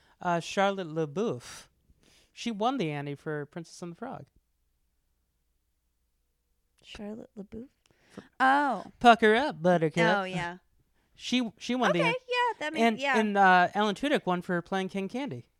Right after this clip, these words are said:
Speaker 2: Okay, well then, yeah, he was robbed.
Speaker 1: Yeah, he really was.
Speaker 2: <laughs> He was fucking robbed.
Speaker 1: <laughs> You're not chatty, are you?
Speaker 2: Yeah. And as cool and slick as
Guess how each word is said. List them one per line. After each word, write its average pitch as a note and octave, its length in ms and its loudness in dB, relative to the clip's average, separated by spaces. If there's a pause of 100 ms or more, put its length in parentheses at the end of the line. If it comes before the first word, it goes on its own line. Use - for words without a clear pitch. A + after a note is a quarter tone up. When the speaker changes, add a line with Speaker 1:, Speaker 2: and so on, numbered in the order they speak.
(600)
Speaker 2:
Okay, D4+ 360 -8
well B3 160 -2
then, A3+ 180 -4
yeah, F3+ 300 -8
he - 180 -14
was G#3 200 -10
robbed. - 420 -12
Speaker 1:
Yeah, F3+ 220 6
he E3 140 0
really F3+ 300 2
was. D3 340 -4
Speaker 2:
<laughs> - 20 -4
He G#4 100 0
was F4 200 -6
fucking D#4+ 380 -10
robbed. A3 500 -4 (320)
Speaker 1:
<laughs> E3+ 300 -10
You're C#4 180 6
not G#3 240 6
chatty, F#3 600 4
are B2+ 180 -6
you? C#3+ 180 -2 (100)
Speaker 2:
Yeah. G#3 220 -8 (480)
And B3+ 160 0
as B3 180 -4
cool D4 680 -4
and A#3 200 -4
slick - 720 -6 (300)
as G3+ 520 0